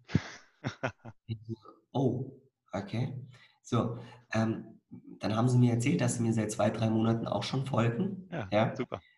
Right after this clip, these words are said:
Speaker 2: Äh, fand ich super. Und mir ist eine Sache wirklich aufgefallen, die haben mich nicht mit meinem Vornamen angesprochen. Die haben nicht gesagt, "Hey Andreas, was geht?"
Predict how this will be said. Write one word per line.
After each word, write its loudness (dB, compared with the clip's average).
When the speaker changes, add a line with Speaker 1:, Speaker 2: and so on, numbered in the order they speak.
Speaker 2:
Äh, 4
fand 4
ich 2
super. 0
Und 6
mir 8
ist 2
eine 4
Sache 0
wirklich 2
aufgefallen, 0
die 6
haben 6
mich 4
nicht 4
mit 0
meinem 4
Vornamen 2
angesprochen. -6
Die 6
haben 8
nicht 4
gesagt, 4
"Hey 4
Andreas, 4
was -6
geht?" 2